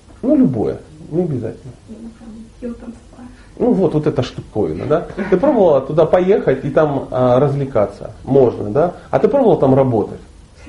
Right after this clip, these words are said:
Speaker 1: Нет, там невозможно работать. Туда нельзя приехать и работать. Почему? Там все занято. Там, ну, там как бы, э, туда можно приехать только,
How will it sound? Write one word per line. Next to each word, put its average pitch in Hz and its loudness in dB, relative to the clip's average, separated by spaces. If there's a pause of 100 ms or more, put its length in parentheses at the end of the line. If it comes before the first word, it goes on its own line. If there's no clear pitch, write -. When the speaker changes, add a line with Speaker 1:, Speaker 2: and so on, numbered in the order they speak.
(400)
Speaker 1:
Нет, 165 4
там 165 4
невозможно 175 4
работать. 104 0
Туда 151 2
нельзя 185 6
приехать 147 0
и 139 2
работать. 123 0 (520)
Почему? 220 0
Там 160 2
все 185 2
занято. 101 0
Там, 147 2
ну, 127 2 (420)
там 156 0
как 151 0
бы, 127 4 (280)
э, - -6
туда 214 4
можно 202 4
приехать 160 -2
только, 190 4